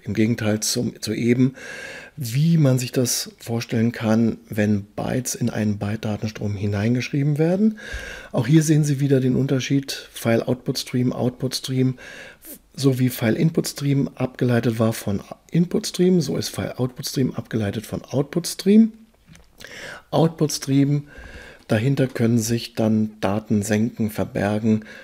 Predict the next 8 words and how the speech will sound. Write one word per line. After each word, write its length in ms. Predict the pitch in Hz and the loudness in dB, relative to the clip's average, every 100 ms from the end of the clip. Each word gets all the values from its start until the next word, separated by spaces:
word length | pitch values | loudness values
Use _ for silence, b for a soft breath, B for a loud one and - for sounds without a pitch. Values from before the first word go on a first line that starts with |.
| B | B
also 440 | - 98 98 95 95 | -2 0 2 0 0
ganz 200 | 107 - | -2 0
konkrete 380 | 101 - 101 | -4 -2 -4
abgeleitete 600 | - - 104 98 101 - | -4 -2 -2 -2 -4 -6
Streamklassen, 840 | 107 - 117 123 123 113 107 117 113 | -6 -2 2 2 0 -2 -2 0 0
Output 300 | 117 113 113 | 0 -4 -6
Streamklassen 640 | - 107 107 104 104 107 | -4 -4 -2 -2 -2 -2
verbergen 680 | 104 101 87 101 101 110 104 | -4 -4 -4 0 0 2 -2